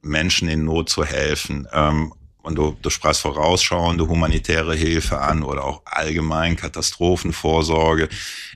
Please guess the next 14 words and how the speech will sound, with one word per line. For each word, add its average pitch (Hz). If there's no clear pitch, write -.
Es -
hat 76
ja 73
auch 78
was 80
damit 80
zu -
tun. 82
Ich 76
glaube, 78
wir 76
haben 80
uns 76
sehr, 78